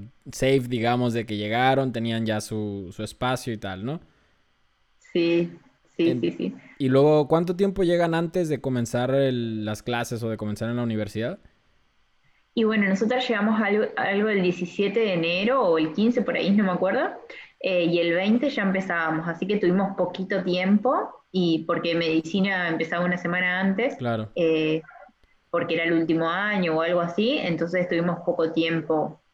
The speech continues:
Speaker 2: porque al principio nos dijeron, "Bueno, capaz que empiezan el veintisiete", y dijimos, "Ay, o sea, tenemos algo de tiempo para viajar a algún lado, nos escapamos a algún lado",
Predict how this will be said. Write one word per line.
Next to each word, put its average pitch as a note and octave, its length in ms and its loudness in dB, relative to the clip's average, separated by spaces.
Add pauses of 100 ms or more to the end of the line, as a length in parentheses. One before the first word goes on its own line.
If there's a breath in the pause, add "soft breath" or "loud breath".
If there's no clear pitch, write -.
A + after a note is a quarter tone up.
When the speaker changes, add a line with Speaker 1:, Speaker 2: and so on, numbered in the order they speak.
(180 soft breath)
Speaker 2:
porque F3 180 -2
al E3+ 80 -2
principio F3+ 340 2
nos G#3 120 2
dijeron, F#3 360 0
"Bueno, G#3+ 280 0
capaz G#3 240 -2
que - 80 2
empiezan G3+ 300 2
el F#3 100 2
veintisiete", F3 500 0
y E3 120 4
dijimos, E3+ 300 0
"Ay, G#3 520 0
o E3+ 60 0
sea, E3+ 220 -2
tenemos F3+ 400 2
algo F3+ 220 0
de E3+ 100 2
tiempo F3+ 240 2
para E3+ 180 0
viajar E3+ 320 0
a F3+ 40 2
algún F3+ 300 2
lado, A#3 200 0
nos G3 220 4
escapamos F#3 420 0
a F#3+ 40 2
algún F#3 200 2
lado", G3+ 220 0